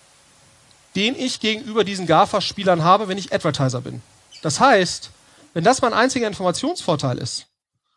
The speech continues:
sonst wissen die mehr und sind auch in der Lage und gewillt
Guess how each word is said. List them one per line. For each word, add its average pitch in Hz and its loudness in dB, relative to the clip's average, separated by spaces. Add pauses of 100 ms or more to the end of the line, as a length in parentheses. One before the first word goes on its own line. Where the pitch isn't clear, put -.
(160)
sonst 190 0
wissen 233 -4
die 214 -4
mehr 202 4 (400)
und 175 -10
sind 247 -4
auch 247 2
in 208 -6
der 185 6
Lage 190 6
und 190 -6
gewillt 185 2